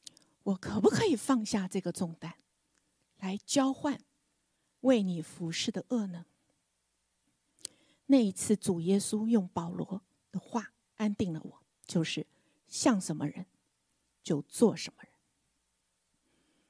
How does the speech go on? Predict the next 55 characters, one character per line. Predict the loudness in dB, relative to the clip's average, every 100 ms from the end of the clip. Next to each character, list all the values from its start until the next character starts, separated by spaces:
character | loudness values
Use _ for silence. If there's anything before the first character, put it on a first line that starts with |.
| _
当 | 2 6
我 | 6
回 | 4 4
到 | 4
父 | 6
母 | 4 2
家 | -2 -2
的 | -2
时 | -4
候， | -6 -6
我 | -6
就 | -6 -6
是 | -6
一 | -6
个 | -4
单 | 2 4 2
纯 | 0
的 | -4
女 | -4 -6
儿。 | -8 -16 _ _ _ _ _ _ _ _ _ _ _ _ _ _
当 | 0 2
我 | 2
上 | 0 0 0 0
车 | -2 0
要 | 2 0
准 | -2 -2
备 | -4
离 | -6
开 | -8 -4
了 | -2
以 | -2 -6
后， | -4 -6 -6 _ _ _ _ _ -4
我 | -2
就 | -2
回 | -2 -2 0
到 | 2
我 | 2 -2 -6 _ _ _
服 | -10 -6
侍 | -4 -2
的 | -2
身 | -2 -4
份， | -4 -6 -8 _ _ _ _ _ _ _ _ _ _
我 | 2
就 | 4 4
必 | 2
须 | 0
忠 | 0 4 4
心 | 4 4
的 | 4
完 | 2 -2 -4
成 | -6 -6 -8 _
神 | -2 -2 0
的 |
托 | -2 -4
付。 | -4 -8